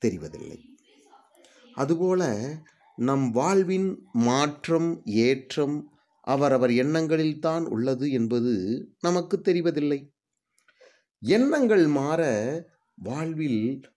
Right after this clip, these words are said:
மாற்றம் வரும், ஏற்றம் தரும். நடித்து பேசுபவர்களிடம்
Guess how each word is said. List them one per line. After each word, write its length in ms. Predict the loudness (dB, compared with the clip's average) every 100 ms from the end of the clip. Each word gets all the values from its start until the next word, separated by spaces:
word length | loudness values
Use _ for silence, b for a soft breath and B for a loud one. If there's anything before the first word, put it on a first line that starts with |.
| -8
மாற்றம் 600 | -4 -4 -6 -8 -6 -6
வரும், 400 | -6 -8 -12 -16 _ _ _ _ _ -4
ஏற்றம் 600 | 0 0 0 -4 -4 -4
தரும். 400 | -10 -10 -12 -18 _ _ _ _ _ _
நடித்து 600 | -6 -2 0 -2 -4 -10
பேசுபவர்களிடம் 1080 | -8 -2 -2 -2 -2 -2 0 0 0 -2